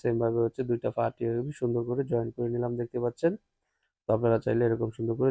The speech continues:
জয়েন করে নিবেন। তারপরে দর্শক বন্ধুরা, এই যে সাইডে যে আছে, সাইডে হচ্ছে মানে শোল্ডারের সাইডে হচ্ছে এরকমভাবে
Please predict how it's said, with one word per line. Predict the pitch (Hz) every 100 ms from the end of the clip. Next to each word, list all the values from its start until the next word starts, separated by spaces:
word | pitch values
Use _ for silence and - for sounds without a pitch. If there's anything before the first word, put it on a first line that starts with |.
| 123
জয়েন | 113 113
করে | 113 110
নিবেন। | 110 - 151 - _ _ _ _ _ _ _
তারপরে | - 120 123 123
দর্শক | 127 127 123
বন্ধুরা, | 123 123 131 127
এই | 123
যে | 117 -
সাইডে | 120 113 117
যে | 123 113
আছে, | 127 131
সাইডে | 120 113 117 113 113
হচ্ছে | 117 - 123 139 - _ _ _ -
মানে | 120 117
শোল্ডারের | 123 120 120 123
সাইডে | 117 120
হচ্ছে | 117 123
এরকমভাবে | 117 117 117 113